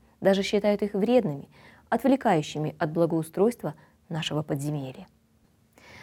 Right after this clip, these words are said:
А между тем мореплаватель, вступающий на землю нового континента,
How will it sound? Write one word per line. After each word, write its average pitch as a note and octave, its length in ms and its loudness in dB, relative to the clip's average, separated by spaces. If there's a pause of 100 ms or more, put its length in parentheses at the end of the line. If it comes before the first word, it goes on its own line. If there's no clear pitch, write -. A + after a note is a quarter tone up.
(140)
А G3+ 80 2
между C4 340 4
тем C4+ 340 4
мореплаватель, G#3 840 4
вступающий G3+ 580 2
на F#3+ 140 6
землю F#3+ 320 6
нового F#3 340 4
континента, F3+ 720 2